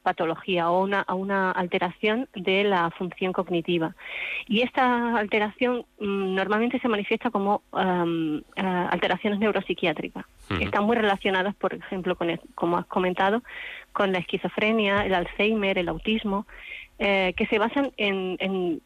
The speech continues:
Speaker 1: alteraciones sutiles, pero, pero que tienen un gran impacto en el, en el comportamiento, ¿no? En, en, digamos, al final, en el cómo se comporta el individuo.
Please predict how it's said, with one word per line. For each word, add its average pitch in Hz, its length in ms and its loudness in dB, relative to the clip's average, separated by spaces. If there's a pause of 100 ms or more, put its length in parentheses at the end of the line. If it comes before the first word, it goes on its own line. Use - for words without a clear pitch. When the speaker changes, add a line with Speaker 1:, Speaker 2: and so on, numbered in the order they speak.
Speaker 1:
alteraciones 202 580 0
sutiles, 269 480 2 (160)
pero, 202 260 0 (160)
pero 196 200 2
que - 100 0
tienen 226 280 2
un 226 120 2
gran 214 200 2
impacto 208 420 -2
en 180 80 0
el, 170 220 0
en 180 140 -2
el 170 220 -4
comportamiento, 190 640 2
¿no? 202 100 4
En, 233 140 2
en, 185 140 0
digamos, 185 360 0
al 202 120 2
final, 190 320 2
en 196 160 2
el 175 360 0
cómo 202 220 2
se 214 140 -2
comporta 190 320 0
el 180 60 2
individuo. 175 540 2